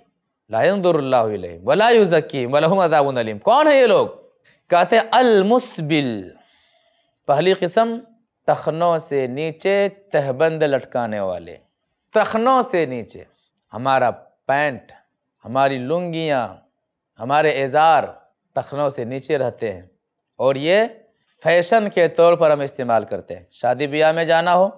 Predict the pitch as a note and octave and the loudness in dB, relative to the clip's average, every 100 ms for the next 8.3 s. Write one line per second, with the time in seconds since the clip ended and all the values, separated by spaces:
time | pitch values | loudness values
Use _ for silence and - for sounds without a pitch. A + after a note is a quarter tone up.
0 | - _ _ _ - C3+ F3+ G#3 A3+ B3+ | -16 _ _ _ -4 0 2 2 2 0
1 | B3 A#3+ G3 G3 A#3 B3+ B3+ B3+ B3+ C4+ | 2 2 4 4 2 2 4 4 4 4
2 | C#4 C4+ B3 A3+ C4 G3+ A3+ A#3 B3+ A#3+ | 4 2 0 0 2 4 4 4 4 2
3 | C4 B3+ A#3 C4 C4 B3 B3+ C4 C#4 D4 | 2 4 4 4 4 4 4 4 6 4
4 | C#4+ - - B3 B3 C4+ C#4 C4+ B3+ C#4 | 0 -12 -4 0 2 2 4 4 4 4
5 | C4+ C4 C4 C#4+ C#4+ B3+ B3+ C4+ C#4+ C#4+ | 4 2 2 2 4 4 4 4 2 4
6 | C#4 C#4 C#4 C#4 D4 E4 E4 D4+ C#4+ D4 | 2 2 2 0 2 2 4 2 4 2
7 | E4+ D#4+ D#4 D4+ C4+ A3+ G3+ F3+ D3+ C3+ | 2 4 4 4 2 2 4 2 0 0
8 | C3+ D3+ | 0 -2